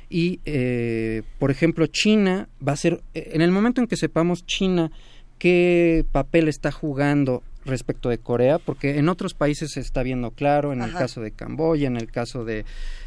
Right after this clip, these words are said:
Speaker 1: este, Malasia, sí es claro que China está ocupando el lugar que Estados
Speaker 2: Sí.
Speaker 1: Unidos dejó. Pero en el caso de Corea, la gran pregunta es,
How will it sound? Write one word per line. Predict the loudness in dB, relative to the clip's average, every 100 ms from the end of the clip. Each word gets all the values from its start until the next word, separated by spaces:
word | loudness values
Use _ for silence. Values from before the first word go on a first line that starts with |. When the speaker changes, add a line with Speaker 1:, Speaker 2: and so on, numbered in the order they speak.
| -4
Speaker 1:
este, | -4 -4 -2 0 2 2
Malasia, | 2 6 8 8 6 2 2 -4 -14
sí | -8 0 6 6
es | 6
claro | 4 8 10 10
que | 6 2
China | -2 0 2 0
está | 0 0 2
ocupando | 0 -2 2 4 4
el |
lugar | 4 4 4
que |
Estados | 0 -2 -2
Speaker 2:
Sí. | -2
Speaker 1:
Unidos | -4 -4 -6
dejó. | -10 -4 -2 -2 -6 -10 -14 -4
Pero | 4 8
en | 8 6
el | 4
caso | 0 0
de | 0
Corea, | 0 0 4 4 4 0 -4
la | -2
gran | 0 2 0
pregunta | 0 2 2 0 0 0
es, | 0 -4